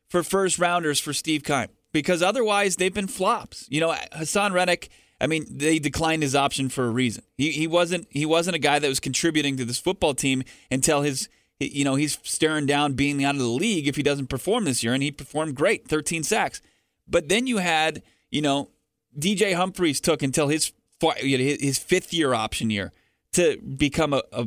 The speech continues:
a regular player. You know, the starting caliber left tackle that they envisioned when they took him in the first round. Second rounders, I mean, outside of Bu-,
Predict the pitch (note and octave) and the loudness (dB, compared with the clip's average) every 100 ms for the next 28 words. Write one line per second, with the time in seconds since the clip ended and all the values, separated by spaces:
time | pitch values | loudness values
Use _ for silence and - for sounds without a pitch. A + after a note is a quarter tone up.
0 | - C3 B2+ D3 D3+ C#3+ C3 - - D3 | -4 -4 0 0 2 0 0 -4 0 2
1 | C3 G2+ - _ _ - C3 B2+ A#2+ G#2+ | 2 -2 -12 _ _ -4 0 2 0 -2
2 | C3 - D3+ D3 C#3 D3 C#3+ C#3+ B2+ B2+ | -4 0 2 0 -2 0 2 2 0 -2
3 | - B2+ C#3+ C#3+ D3 C#3+ C3+ B2 B2 A#2+ | -2 0 0 0 0 0 0 0 2 2
4 | A#2 C3+ C3+ B2 A#2+ A2+ B2+ A#2+ A2 G#2+ | 2 0 0 -2 -2 -2 -4 -2 -4 -4
5 | A#2+ A2+ F3 C3 - - _ - - G3 | -6 0 0 0 -6 -20 _ -4 0 2
6 | G#3+ B3 G#3+ C#3+ C#3 C3 C#3 D3 D3 C#3 | 2 0 0 0 2 2 0 0 0 0
7 | D#3 D#3+ F3 D#3 C3 C#3+ | 0 2 2 2 0 -2